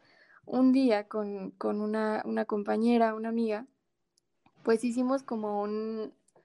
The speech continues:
un ejercicio, un reto. Y, y, pues, bueno, los que creen en Dios o los que, no sé, asistan a algún tipo de iglesia, están acos-,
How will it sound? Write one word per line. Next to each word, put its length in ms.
un 140
ejercicio, 840
un 180
reto. 380
Y, 600
y, 200
pues, 380
bueno, 460
los 360
que 220
creen 280
en 120
Dios 360
o 300
los 240
que, 400
no 120
sé, 180
asistan 460
a 60
algún 220
tipo 220
de 140
iglesia, 640
están 320
acos-, 340